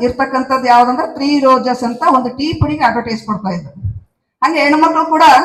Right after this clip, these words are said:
ನಮಗೆ ಶಕ್ತಿ ಇದ್ದಾಗ, ಒಳ್ಳೆ ಸಮಯ ಇದ್ದಾಗ, ಹಣ ಇದ್ದಾಗ ಅದನ್ನ ಬಳಸ್ಕೊಳ್ಳುವಂತ ಬುದ್ಧಿ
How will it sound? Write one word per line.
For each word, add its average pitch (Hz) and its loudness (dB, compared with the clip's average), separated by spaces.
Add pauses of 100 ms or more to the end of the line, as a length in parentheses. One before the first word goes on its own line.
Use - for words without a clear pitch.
(800)
ನಮಗೆ 294 -2
ಶಕ್ತಿ 285 -4
ಇದ್ದಾಗ, 254 6 (2500)
ಒಳ್ಳೆ 285 0 (560)
ಸಮಯ 285 2 (120)
ಇದ್ದಾಗ, 233 2 (1120)
ಹಣ 208 -2 (180)
ಇದ್ದಾಗ 175 -4 (1080)
ಅದನ್ನ 254 -2 (600)
ಬಳಸ್ಕೊಳ್ಳುವಂತ 247 2 (180)
ಬುದ್ಧಿ 330 -4